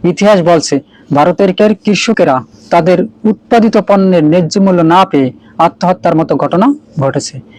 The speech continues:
এবার বুঝেন, বাংলাদেশের টাকা থাকলে পাকিস্তান, চীন, বি-, বিশ্বের বিভিন্ন দেশ থেকে তারা পণ্য আমদানি করতে পারবে, এটা কোনো ব্যাপার না। কথায় আছে, "ভাত ছিটালে কাকের অভাব হয় না।" আমরা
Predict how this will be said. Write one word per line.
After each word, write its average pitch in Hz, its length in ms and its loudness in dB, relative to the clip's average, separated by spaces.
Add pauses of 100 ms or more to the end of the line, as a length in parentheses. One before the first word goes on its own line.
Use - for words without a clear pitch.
(560)
এবার 202 160 4
বুঝেন, 151 480 0 (180)
বাংলাদেশের 175 600 2 (120)
টাকা 185 240 2
থাকলে 135 440 -2 (200)
পাকিস্তান, 170 520 0
চীন, 165 420 0 (400)
বি-, 220 360 0
বিশ্বের 185 380 0
বিভিন্ন 240 400 2
দেশ 180 280 -2
থেকে 196 300 -2 (440)
তারা 156 200 2
পণ্য 214 380 0
আমদানি 160 480 2
করতে 139 260 -4
পারবে, 147 280 -2
এটা 143 160 -4
কোনো 139 240 -2
ব্যাপার 135 320 -4
না। 123 80 -6 (720)
কথায় 190 420 0
আছে, 170 240 -2 (460)
"ভাত 190 200 2 (120)
ছিটালে 175 520 0 (440)
কাকের 175 320 0
অভাব 135 300 0
হয় 135 120 0
না।" 127 160 -2 (600)
আমরা 196 400 2